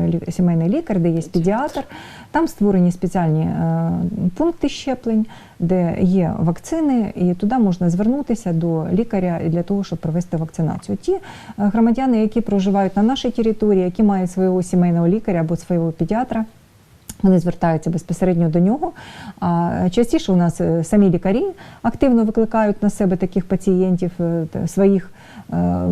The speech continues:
Speaker 1: кому по віку вже підійшов термін робити щеплення. Е, а ті, які у нас є тимчасово переміщеними, вони можуть звернутися до будь-якого лікаря для того, щоб вирішити ці питання.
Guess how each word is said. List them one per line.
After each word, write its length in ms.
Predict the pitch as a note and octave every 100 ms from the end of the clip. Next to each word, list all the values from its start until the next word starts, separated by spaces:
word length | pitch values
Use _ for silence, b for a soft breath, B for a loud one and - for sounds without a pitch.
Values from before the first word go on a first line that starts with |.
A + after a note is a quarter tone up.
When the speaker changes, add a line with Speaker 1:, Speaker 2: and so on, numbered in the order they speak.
| E3
Speaker 1:
кому 240 | G#3 G#3 G#3+
по 140 | G#3
віку 260 | F#3+ G#3 G3
вже 200 | F3 F#3
підійшов 560 | F#3 E3+ F#3 - F3+ -
термін 400 | F#3 F3 F3 F3
робити 320 | E3 F3 F3
щеплення. 640 | - F#3 F3 E3+ E3 E3+ - B B B B B -
Е, 40 | F3 E3+ E3+ E3+ E3+ E3+ E3+ -
а 240 | F#3+ G3 G3
ті, 180 | C4+
які 400 | C#4+ A#3 - B3
у 80 | A#3
нас 300 | G#3+ A3 -
є 200 | G3+ G#3
тимчасово 680 | G3 E3+ G3+ G3 G3+ F#3+ F#3
переміщеними, 600 | A3 B3+ F#4+ - C4 A#3+
вони 160 | A3 A3+
можуть 280 | A3+ A3+ F#3+
звернутися 600 | G3 G3 G3 F3+ - F3
до 80 | F3
будь-якого 460 | F3+ F3 F3 F3
лікаря 400 | G3 C4 A#3 G3+
для 120 | E3 E3+
того, 200 | G3 G3+
щоб 180 | E3+
вирішити 400 | D#3 F3 F#3+ -
ці 140 | D#3+ E3+
питання. 400 | E3+ - -